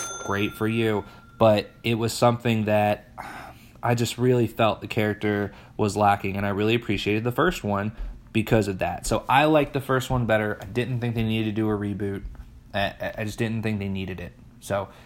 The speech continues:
um, maybe it's something that they knew it was popular and it would make some money and they wanted to do a reboot to make some money, but they didn't need to. They could have totally had the cast from before come back and do something,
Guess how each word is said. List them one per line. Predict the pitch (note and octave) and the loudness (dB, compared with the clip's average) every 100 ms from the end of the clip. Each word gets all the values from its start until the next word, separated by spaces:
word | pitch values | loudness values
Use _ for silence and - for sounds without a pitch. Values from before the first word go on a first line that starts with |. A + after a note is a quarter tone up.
| - - | -20 -4
um, | G#2 G2 F#2+ F2+ | 0 2 0 0
maybe | G#2+ A#2 | 2 2
it's | A2+ - | 2 0
something | A#2+ B2 | 0 2
that | A#2 A2 | 0 2
they | A2+ | 0
knew | A2 A#2 | 2 0
it | |
was | - | 0
popular | - A2+ A2+ A#2 | 4 4 4 2
and | A2 | 2
it | |
would | G#2+ | 0
make | G#2+ A2 | -2 -2
some | - | 0
money | A2+ A2 | 2 2
and | A2 | 0
they | G#2+ | 0
wanted | G#2+ G#2 | 0 0
to | G#2+ | 0
do | |
a | |
reboot | G#2+ G#2+ G#2 | 0 -2 -4
to | G2+ | -2
make | G#2+ | -4
some | - G#2 | -2 -4
money, | G2 | -4
but | F#2+ | -4
they | G2+ | -4
didn't | G2+ A2+ G#2 | -4 -4 -2
need | G#2 G#2+ G2+ | -4 -4 -2
to. | G#2+ | -4
They | G2+ | -4
could | G2 A2+ | -2 -2
have | G#2 - - - | -2 -6 -18 -16
totally | - B2+ C3 | 0 2 2
had | B2 A#2+ | 2 2
the | A2+ | 0
cast | - G#2 - | 0 0 2
from | A2+ G#2+ | -4 -4
before | - G2+ G2+ - - - - | -4 -4 -4 -8 -20 -20 -10
come | - A2 | 0 2
back | G#2 G2 - - - - | 4 2 0 -14 -20 -6
and | G#2 G2+ | -4 -2
do | G2 | -2
something, | G2 F#2+ G2+ F#2+ | -2 -2 -4 -6